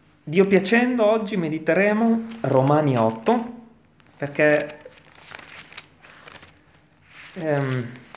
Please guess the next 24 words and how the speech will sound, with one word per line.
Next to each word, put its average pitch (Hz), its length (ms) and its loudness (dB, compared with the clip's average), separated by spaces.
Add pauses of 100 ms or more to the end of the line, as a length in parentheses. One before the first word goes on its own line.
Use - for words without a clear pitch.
(1400)
da 175 120 -4
parecchi 170 420 0
mesi 131 420 -2
che 120 140 -2
dobbiamo 127 460 -4
andare 120 260 -2
avanti, 165 680 -4 (640)
eh, 131 680 2
ed 147 180 0
è, 147 720 6
credo, 147 640 4 (540)
uno 135 320 0 (140)
dei, 120 560 4
forse - 500 0
il 139 80 4
capitolo 139 540 2
più 120 520 0 (1200)
bello 131 420 6
della 113 220 4
parola 113 400 2
di 110 160 -6
Dio, 117 320 0
più 120 200 0
ricco, 120 760 -4